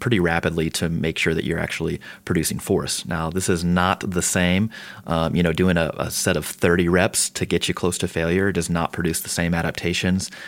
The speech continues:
as doing, you know, a heavy single or triple or fi-, set of five with respect to strength, 'cause strength is specific to the context in which it's measured and, uh, and, and trained. But as far from a muscular hypertrophy standpoint, you can probably get pretty decent results here and kind of prevent atrophy and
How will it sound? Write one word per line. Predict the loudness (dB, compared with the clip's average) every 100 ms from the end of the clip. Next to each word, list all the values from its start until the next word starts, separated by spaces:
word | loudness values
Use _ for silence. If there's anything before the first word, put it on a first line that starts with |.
| -10
as | -2 -2
doing, | 0 0 0 0
you |
know, | -2 -4 -6
a | -6
heavy | -2 -2 -2
single | 0 2 2 2
or | 2
triple | 0 -2 0 -2
or | -2
fi-, | -2 -2 -4
set | -2 -4
of | -2
five | -4 0 0 0
with | -4
respect | -4 -4 -4 -4
to |
strength, | -2 0 0 -2
'cause | -4 -6
strength | -4 -4
is | -4
specific | -6 -4 -4 -2 -4 -6 -16 -18 -8
to | -6
the |
context | -4 -2 -2 -2 -4
in | -4
which | -4 -4
it's | -6 -4
measured | -4 -2 -2 -4
and, | -4 -8 -10 -14 -12 -4
uh, | -2 -2
and, | -2 -4 -4
and | -6 -4
trained. | 0 2 2 0 -6 -18 -18
But | -10 -2 2 4 2 0
as | -2 0
far | 0 0
from | 2
a | 0
muscular | 0 0 -2 -2
hypertrophy | -2 0 0 0
standpoint, | -2 -2 -4 -2 -2 0
you |
can | -2
probably | -2 -2 -2
get | -2 -4 -6
pretty | -4 -2
decent | -2 -4 -2
results | -4 -4 -6 -4
here | -2 -2
and | -2 -4
kind | -4
of |
prevent | -2 -2 0
atrophy | -2 -2 -4 -4 -2 -2
and | -4